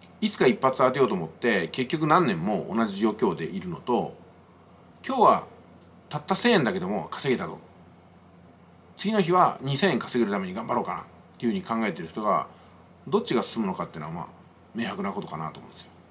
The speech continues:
で、再度まとめさせてもらいますけども、私はね、生まれついてのお金持ちだろうと、自分の力で稼いだお金持ちだろうと、お金持ちほどお金にありがとうって言ってんじゃないかなと思うんですよ。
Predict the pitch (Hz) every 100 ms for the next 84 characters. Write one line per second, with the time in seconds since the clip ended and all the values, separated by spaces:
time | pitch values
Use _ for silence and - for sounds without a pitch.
0 | - - - - - - - - - -
1 | 180 202 139 85 - 104 104 104 101 95
2 | 101 95 92 95 - 80 104 82 - -
3 | - 131 165 143 98 - - - - -
4 | - - - - - - - 151 208 233
5 | 233 233 143 104 101 117 117 98 101 92
6 | 85 117 101 80 - - - - - -
7 | 127 170 190 - 196 175 95 - - -
8 | - - 131 135 101 92 107 101 90 82
9 | 78 - 127 90 - - - - - -
10 | - - - - - - - - - 160
11 | 226 254 220 220 226 233 110 - - -
12 | - - - 135 139 143 139 180 - -
13 | 139 120 - 82 - 87 110 92 80 71
14 | 85 82 85 - - -